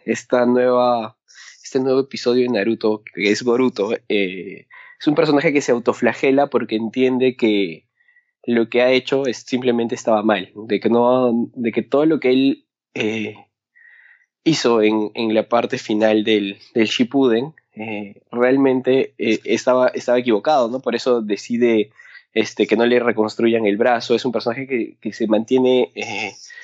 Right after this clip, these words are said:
en misiones constantes, bu-, tratando de buscar la paz y, y cosas así, eh, y, pero que para Sarada está ausente.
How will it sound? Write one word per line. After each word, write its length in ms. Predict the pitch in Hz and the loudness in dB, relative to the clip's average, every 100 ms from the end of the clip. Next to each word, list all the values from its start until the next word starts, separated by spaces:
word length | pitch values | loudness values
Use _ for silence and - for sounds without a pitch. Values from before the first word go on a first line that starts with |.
| - _ | -20 _
en 240 | - 120 113 | 0 2 2
misiones 480 | 120 - 139 139 - | 2 2 2 0 0
constantes, 840 | 113 110 135 127 113 120 123 - - - | -4 -2 0 0 0 -2 -6 -10 -12 -10
bu-, 180 | 117 - | -8 -4
tratando 360 | 120 123 139 | -4 0 0
de 80 | 147 | 0
buscar 340 | 117 - 123 | -2 -2 -2
la 180 | 127 110 | 0 -2
paz 420 | 110 110 123 - - | 0 0 -2 -8 -8
y, 320 | 104 104 - | -8 -8 -12
y 200 | - 104 | -16 -12
cosas 300 | - 110 135 | -8 -6 -6
así, 260 | 120 - 117 - - - - _ _ | -6 -6 -8 -8 -20 -20 -20 _ _
eh, 460 | - 107 104 101 98 | -4 0 2 2 0
y, 260 | - 123 113 | -2 -2 0
pero 220 | 117 113 | 0 0
que 140 | 113 | 0
para 240 | 110 110 110 | 0 0 -2
Sarada 380 | - 123 139 143 | 0 0 0 -2
está 360 | - 123 120 | -4 -2 -2
ausente. 720 | - 117 104 - 143 110 98 | -4 -6 -6 -2 -2 -4 -12